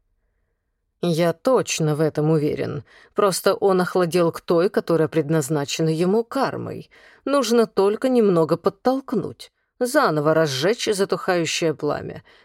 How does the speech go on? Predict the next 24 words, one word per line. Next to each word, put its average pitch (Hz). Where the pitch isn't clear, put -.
Уверен, 165
у 180
тебя 170
найдется, 151
чем 151
мне 147
помочь». -
Удивительно 247
молодой 208
хозяин 185
клуба 240
посмотрел 196
внимательно, 175
задумался, 175
словно 262
собираясь 240
сказать 240
что-то -
важное, 185
но 302
внезапно 277
изменил 254
свое 151
решение. 139